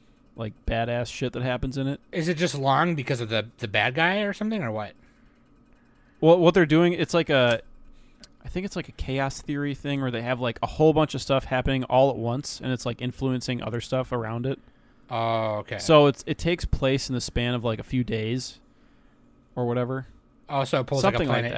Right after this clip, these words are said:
Speaker 1: that.
Speaker 2: it pulls a planet Namek blowing up in five minutes thing?
Speaker 1: <laughs>
Speaker 2: Yeah. <laughs>
Speaker 1: Kinda.
Speaker 2: It's like ten episodes. <laughs> Uh,
Speaker 1: No,
Speaker 2: but
Speaker 1: well, it's
Speaker 2: yeah.
Speaker 1: more than ten episodes, but yeah, it's, it's, it's, it's like thirty episodes or something.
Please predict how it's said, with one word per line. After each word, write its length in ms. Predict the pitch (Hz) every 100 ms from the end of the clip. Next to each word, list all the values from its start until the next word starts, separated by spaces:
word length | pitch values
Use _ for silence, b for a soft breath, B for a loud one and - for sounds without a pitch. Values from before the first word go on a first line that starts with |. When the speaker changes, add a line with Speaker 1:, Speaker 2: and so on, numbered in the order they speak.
| -
Speaker 1:
that. 40 |
Speaker 2:
it 40 | 143
pulls 200 | 165 143
a 60 |
planet 320 | 131 151 131 113
Namek 300 | 117 120 120 _ -
blowing 240 | 117 117
up 80 | 117
in 100 | 110
five 240 | - 110
minutes 460 | 107 110 117 - - _ _ -
thing? 280 | 127 135 - b b b b
Speaker 1:
<laughs> 80 | 160 -
Speaker 2:
Yeah. 1120 | 294 - - 233 208 302 311 - 285 294 262
<laughs> 0 |
Speaker 1:
Kinda. 240 | 285 233
Speaker 2:
It's 100 | 247
like 220 | 208 170 -
ten 160 | 156
episodes. 500 | 139 135 143 156 - - B B
<laughs> 140 | 311 - 226 233 - 208 - B B B B B B _ 143
Uh, 200 | 139 127
Speaker 1:
No, 160 | 143
Speaker 2:
but 60 | 147
Speaker 1:
well, 120 | 156
it's 80 | 151
Speaker 2:
yeah. 60 |
Speaker 1:
more 140 | 175 180
than 100 | 147
ten 160 | 160
episodes, 420 | 156 139 127 120 120
but 180 | 127
yeah, 160 | 131 135
it's, 120 | 139
it's, 380 | 180 - - - -
it's, 300 | 131 - -
it's 100 | -
like 140 | 359
thirty 420 | - 147 151 143
episodes 440 | 143 147 120 123 196
or 20 |
something. 300 | 143 113 117